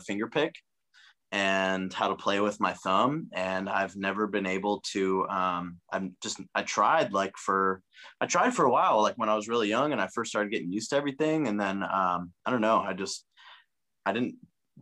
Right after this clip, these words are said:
really fucking, <laughs> like, give it <laughs> any effort. I was just like, "I can play way better with my thumb." So I just,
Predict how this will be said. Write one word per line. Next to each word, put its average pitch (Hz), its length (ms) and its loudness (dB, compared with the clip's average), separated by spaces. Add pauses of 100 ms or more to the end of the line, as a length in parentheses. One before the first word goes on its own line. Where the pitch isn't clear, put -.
(240)
really 110 280 2
fucking, 110 480 -4
<laughs> 98 40 -18
like, 123 200 -4
give 117 220 2
it 104 120 -2 (320)
<laughs> - 220 -6
any 98 340 0
effort. 92 400 0
I 90 120 -4
was 87 100 -12
just 92 180 -6
like, 90 140 0
"I 92 80 0
can 90 140 -10
play 98 140 0
way 90 200 0
better 87 200 -2
with 90 160 -4
my 80 120 -4
thumb." 82 320 -4
So - 160 -4
I 82 80 -4
just, - 240 -12